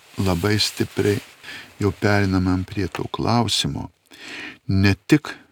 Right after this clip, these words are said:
to Dievo dvasia įkvėpė, surašė,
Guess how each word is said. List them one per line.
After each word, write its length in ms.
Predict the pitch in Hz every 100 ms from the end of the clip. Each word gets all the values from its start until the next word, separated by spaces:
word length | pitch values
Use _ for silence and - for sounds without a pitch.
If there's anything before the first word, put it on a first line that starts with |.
| _ _ _ -
to 140 | 85 80
Dievo 500 | 85 104 98 90 90
dvasia 640 | 95 87 90 - 104 90 80 _ _ _ _ _ -
įkvėpė, 600 | 117 - - - - -
surašė, 720 | - 90 95 95 85 -